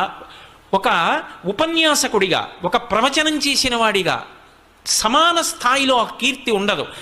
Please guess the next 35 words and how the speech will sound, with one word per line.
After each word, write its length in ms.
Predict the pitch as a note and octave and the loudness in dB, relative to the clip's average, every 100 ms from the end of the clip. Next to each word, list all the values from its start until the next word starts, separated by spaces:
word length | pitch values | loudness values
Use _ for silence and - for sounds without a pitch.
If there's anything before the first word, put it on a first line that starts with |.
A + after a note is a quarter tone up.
| - C3+ | -6 -2
అంత 300 | F3 A3 A#3+ | -2 0 0
మాత్రం 540 | A3 G#3+ A3 G#3+ F#3+ G3 | 2 2 2 -2 0 0
చేత 180 | A#3 B3+ | 2 2
వాళ్ళు 240 | A#3 G#3 | 2 0
తక్కువ 520 | - G3 - C#4 C4+ | 0 -4 -2 0 2
వాళ్ళన్న 520 | B3 A#3 A3 G#3 G#3 | 4 2 2 0 0
మాట 280 | G3 F#3+ G3+ | 2 2 0
అనడానికి 600 | - D#3+ G3+ B3+ C#4 B3+ | -2 0 2 2 0 -2
వీల్లేదు. 480 | G3+ E3+ A2 F#2+ - - - - - | -6 -8 -10 -16 -20 -20 -20 -20 -12
నిజానికి 460 | C3+ A3 C4 C#4+ C4 | -4 0 2 0 -2
ప్రవచనం 580 | - E3+ A3+ C4+ C#4+ | -2 0 0 0 0
చేసిన 240 | C4+ B3+ B3+ | 0 0 2
వాడికన్నా 480 | B3+ B3 B3 A#3+ A#3 | 2 2 0 0 -2
కూడా 380 | G#3+ A3 G#3+ G#3+ - - | 0 2 2 -2 -10 -2
వాళ్ళు 200 | F3+ F#3+ - | 0 0 0
చాలా 240 | D#3+ A3+ A#3+ A#3 | 2 4 2 2
చాలా 160 | G#3+ | 0
గొప్పవాళ్ళు. 500 | G3 - F#3 E3+ G#2+ - - - - - - - - - - - - - | 0 -2 0 0 -2 -10 -20 -20 -20 -18 -20 -20 -20 -20 -20 -20 -12 -2
పోతన 320 | C#3+ D#3+ G3 | 0 2 2
గారు 180 | G3+ G3+ | 2 2
ప్రవచనాలు 500 | E3+ F3+ G3 G#3 G3+ | 2 0 2 0 0
చేసి 220 | F#3+ F3+ | -2 -2
ఉండకపోవచ్చు, 580 | E3 F3 E3 C#3 - - | -2 -2 -2 -2 -2 -4
అంత 160 | D#3 G3 | -2 0
మాత్రం 320 | F#3+ F#3+ F#3 | 0 0 0
చేత 160 | G3 | 0
పోతన 420 | G#3 G3 F3+ G3+ G#3 | 0 0 0 2 0
గారు 120 | G#3 | 0
ప్రవచనం 440 | F3+ G3 A3 A3 | 0 0 0 -2
చేసిన 200 | G#3+ G3+ | -2 0
వాడికన్నా 320 | G#3+ G3+ G#3 | 0 0 0
తక్కువ 280 | G#3 G3 G#3 | 0 0 0
అని 80 | G#3 | 2
మీరు 140 | G3+ | 0
నిర్ధారించగలరా? 880 | F3+ F3 F3+ G3+ G3 G3+ F#3+ G3 A3+ | -2 -2 -2 -2 -2 -2 -2 -2 -4